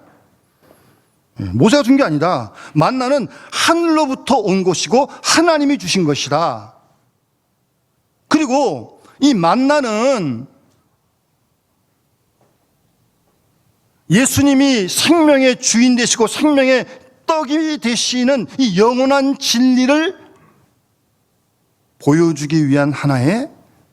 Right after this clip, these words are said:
상징이고 예표라는 것을 지금 예수님께서 말씀하고 계신 겁니다.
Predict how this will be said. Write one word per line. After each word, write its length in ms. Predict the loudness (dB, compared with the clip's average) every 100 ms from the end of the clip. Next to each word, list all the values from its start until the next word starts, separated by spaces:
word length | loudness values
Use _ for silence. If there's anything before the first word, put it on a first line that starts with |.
| _ _ _ _ _
상징이고 1200 | -8 -6 -2 0 0 0 -2 -2 -2 -4 -6 -8 -20 _ _ _ _ -10
예표라는 1040 | 0 2 2 -2 -14 -4 -2 0 -2 0
것을 180 | -2 -4
지금 200 | -4 -4
예수님께서 460 | -6 -6 -8 -8 -10
말씀하고 480 | -10 -10 -10 -10 -12
계신 260 | -12 -10
겁니다. 600 | -10 -12 -18 -20 -20 -20